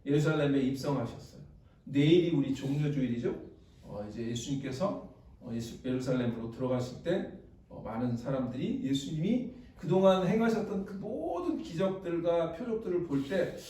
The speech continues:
"아, 저분이 우리를 구원해 주실 메시아인 것 같긴 하다." 그래서 환영한 거죠. "다윗의 아들의, 어, 후-,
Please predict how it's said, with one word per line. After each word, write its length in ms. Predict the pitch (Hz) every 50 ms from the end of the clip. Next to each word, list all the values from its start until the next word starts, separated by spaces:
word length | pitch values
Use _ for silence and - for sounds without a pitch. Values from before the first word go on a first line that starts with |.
| - - - -
"아, 260 | - - - 208 190
저분이 340 | - - 190 196 240 214 208
우리를 400 | 190 175 175 190 196 190 190 190
구원해 280 | - 190 190 190 190 175
주실 200 | - - 175 151
메시아인 420 | 156 160 165 170 208 202 190 185
것 80 | - -
같긴 320 | - - - - 202 190
하다." 400 | 190 190 185 - - - - - - - - - - - - - - - - - - - - -
그래서 600 | - 220 226 - 254 247 - - - - - - -
환영한 420 | - 226 226 220 190 156 143 -
거죠. 180 | - - - - - - - -
"다윗의 400 | - - 139 156 165 165 - 170
아들의, 600 | 156 151 147 156 151 151 151 147 147 147 - - - - - -
어, 400 | 135 127 123 123 117 - - -
후-, 140 | - 180 -